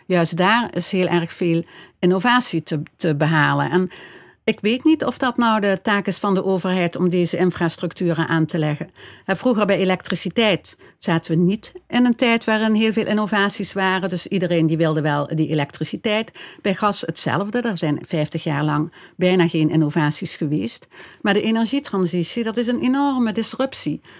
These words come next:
We weten gewoon, we kunnen niet vijf jaar vooruitkijken, we kunnen niet tien jaar vooruitkijken. Ehm, en dan is het de vraag of de overheid nou de beste, eh,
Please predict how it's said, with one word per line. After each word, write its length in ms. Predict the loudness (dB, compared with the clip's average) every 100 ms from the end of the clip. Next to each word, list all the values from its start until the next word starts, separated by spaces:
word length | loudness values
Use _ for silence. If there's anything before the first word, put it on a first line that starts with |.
| -6
We 120 | -2
weten 340 | 0 0 0 -4
gewoon, 300 | 0 2 0
we 60 |
kunnen 320 | 0 0 2 2
niet 200 | 2 0
vijf 260 | 0 0
jaar 180 | -2 -2
vooruitkijken, 680 | -2 -2 -2 -2 -2 -2 -6
we 60 |
kunnen 260 | -4 -2 0
niet 180 | -2 -4
tien 180 | -2 0
jaar 200 | -2 -2
vooruitkijken. 760 | -2 -2 -4 -4 -4 -4 -8 -14 -20 -20 -20 _ _
Ehm, 240 | -4 -2 -2 -6 -4
en 160 | 0 4
dan 320 | 4 2 0
is 140 | -4 -6
het 120 | -2
de 80 | -4
vraag 420 | 2 2 0 -4
of 140 | -8 -4
de 120 | 0
overheid 420 | 0 2 0 2
nou 140 | 2
de 80 | 2
beste, 460 | 2 0 0 -4 -4 -10 -20 -20 -4
eh, 100 | 0